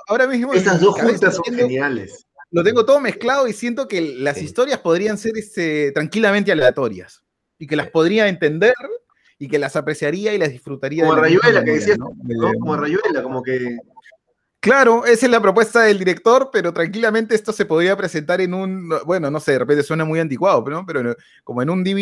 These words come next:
Speaker 1: D, este, con varios ítems para ver los capítulos, y tú escoges el capítulo que quieres ver y empiezas por ahí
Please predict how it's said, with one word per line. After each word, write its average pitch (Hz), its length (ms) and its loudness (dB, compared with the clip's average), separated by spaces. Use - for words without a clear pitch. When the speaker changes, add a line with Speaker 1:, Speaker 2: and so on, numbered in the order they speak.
Speaker 1:
D, 233 440 0
este, 135 440 -6
con 135 240 -2
varios 185 440 2
ítems 247 440 -2
para 139 180 0
ver 180 100 4
los 202 120 -4
capítulos, 214 500 -4
y 143 40 -16
tú 190 80 -2
escoges 180 280 -8
el 170 80 -2
capítulo 165 360 -2
que 135 100 -2
quieres 180 240 -2
ver 247 260 4
y 202 80 -4
empiezas 180 320 -4
por 147 180 -2
ahí 190 600 -4